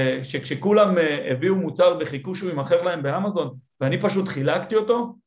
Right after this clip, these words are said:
זה, זה מה ששינה את ה-, את המשוואה. זה מה שגרם לאמזון להיות יותר מאיביי. אף אחד לא ידע את זה אז. אף, אנשים פחדו לבוא כי הם פ-, פחדו להפסיד.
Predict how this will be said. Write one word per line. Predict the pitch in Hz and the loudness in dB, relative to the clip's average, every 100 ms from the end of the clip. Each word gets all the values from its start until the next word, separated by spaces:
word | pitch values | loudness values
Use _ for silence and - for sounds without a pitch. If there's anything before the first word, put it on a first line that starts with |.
| _ _ _ | _ _ _
זה, | 120 139 160 160 147 | -12 -4 0 0 -4
זה | 123 127 202 | -8 0 0
מה | 226 | 0
ששינה | 196 - 156 175 | -2 -6 -6 -6
את | 185 | -2
ה-, | 165 151 143 | 0 0 -4
את | 139 | -4
המשוואה. | 139 135 127 160 185 - _ _ | -4 -4 -2 -2 -2 -8 _ _
זה | 160 | -2
מה | 202 | 0
שגרם | - 165 165 190 180 | -2 0 0 2 0
לאמזון | 147 180 208 226 226 202 - _ - | 0 -2 0 0 -2 -4 -14 _ -6
להיות | 151 185 | -4 -2
יותר | 160 190 196 | -2 -2 -4
מאיביי. | 156 196 127 - - _ _ _ _ _ _ _ _ _ | -2 -2 -4 -10 -18 _ _ _ _ _ _ _ _ _
אף | 160 | -6
אחד | 202 208 | 0 0
לא | 190 180 | 4 6
ידע | 170 180 | 6 4
את | |
זה | 131 123 | 2 -2
אז. | 120 - - _ _ _ | -6 -14 -20 _ _ _
אף, | 165 | -2
אנשים | 196 151 139 - 202 | 0 2 0 2 0
פחדו | 208 175 156 202 | 2 2 2 2
לבוא | 160 135 180 160 | 2 2 0 0
כי | |
הם | 143 123 | -2 -2
פ-, | 139 - | -4 -4
פחדו | 135 139 170 | -4 0 0
להפסיד. | 202 151 - 202 135 120 | -2 -4 -8 -6 -6 -6